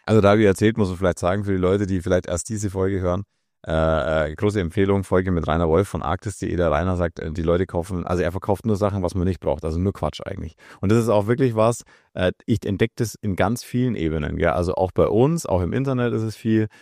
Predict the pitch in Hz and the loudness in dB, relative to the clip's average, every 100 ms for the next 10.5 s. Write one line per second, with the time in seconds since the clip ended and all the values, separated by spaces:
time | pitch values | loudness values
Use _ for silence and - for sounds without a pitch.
0 | _ _ 110 104 95 92 110 135 110 101 | _ _ -2 0 2 2 2 0 0 -2
1 | 98 104 101 - 85 87 101 98 90 80 | -2 -2 -4 -4 -8 -6 -4 -4 -2 -2
2 | 85 107 135 147 127 95 90 - - 117 | 0 -2 0 -2 0 -2 -2 -4 -6 -4
3 | 107 101 101 117 113 92 101 113 101 92 | -2 0 0 0 -2 0 -2 0 -2 -2
4 | 90 80 117 104 90 92 104 101 87 90 | -2 -2 -2 -2 -4 -4 -4 -2 0 -2
5 | - 92 - 80 76 73 73 76 73 69 | -2 -6 -4 -6 -6 -4 -2 -2 -2 -2
6 | 95 - 160 123 - 101 90 107 - 92 | -6 -4 -4 -4 -4 -2 0 0 -2 -2
7 | 82 82 113 117 110 - 85 90 - 98 | -2 0 0 2 -2 0 0 0 2 2
8 | 92 90 85 - 113 113 95 - 95 90 | 2 -2 -6 -4 0 0 0 0 0 0
9 | 90 82 85 98 90 85 82 87 90 85 | -2 -2 -2 -2 0 -2 -2 -2 0 0
10 | 80 71 - - - | 0 -4 -6 -12 -16